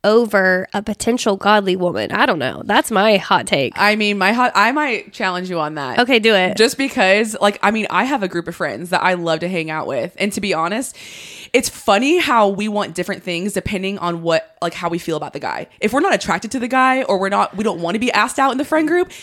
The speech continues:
Speaker 2: then we're totally fine
Speaker 1: That's
Speaker 2: with
Speaker 1: so
Speaker 2: that.
Speaker 1: real.
Speaker 2: You know what I mean?
Speaker 1: That's
Speaker 2: I'm like,
Speaker 1: real.
Speaker 2: in fact, I hope that none of you guys ask me out.
Speaker 1: Totally,
Speaker 2: <laughs> Like, I,
Speaker 1: totally.
Speaker 2: like, the girls can be just as guilty of this, of like, "Hey, I'm not interested in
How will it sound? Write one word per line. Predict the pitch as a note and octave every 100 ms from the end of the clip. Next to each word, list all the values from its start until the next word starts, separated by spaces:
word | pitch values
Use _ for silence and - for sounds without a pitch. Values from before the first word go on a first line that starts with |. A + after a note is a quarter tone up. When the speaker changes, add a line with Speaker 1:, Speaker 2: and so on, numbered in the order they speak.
| -
Speaker 2:
then | B3
we're | D#4
totally | B4 G#4+ C#4+
fine | F3 A3+ G#3+ C4+
Speaker 1:
That's | G#3+ A3 - G3
Speaker 2:
with | G3
Speaker 1:
so | C4+ A#3 A#3 A3+
Speaker 2:
that. |
Speaker 1:
real. | A3 G#3+ G#3 G3+
Speaker 2:
You | C#4+
know | G4
what | E4
I |
mean? | C4 C4 G4+
Speaker 1:
That's | B3+
Speaker 2:
I'm | C#4
like, | C#4+ C4
Speaker 1:
real. | C4+ C#4+ C#4 B3+
Speaker 2:
in | A#3+
fact, | A3+ B3 -
I | B3+
hope | B3+ - A#3 -
that | C4 A3
none | A3
of | G#3
you | A3+
guys | G3+ G3
ask | G#3 G#3
me | - -
out. | C4+
Speaker 1:
Totally, | - C4+ C4+ C4+ C#4+ C#4 C4+ C#4
Speaker 2:
<laughs> | D#4
Like, | D4 -
I, | -
Speaker 1:
totally. | - D#4 C#4 C#4+ -
Speaker 2:
like, | B3+ B3
the | A3+
girls | B3+ A4+
can | -
be | D#4+
just | G#3+ - D4+
as | C4
guilty | B3+ C4+ G3+
of |
this, | F3+ F#3+
of | G#3
like, | F#3 - - - -
"Hey, | B3+ A3 -
I'm | F#3+
not | B3
interested | G3 G#3+ A#3
in | A#3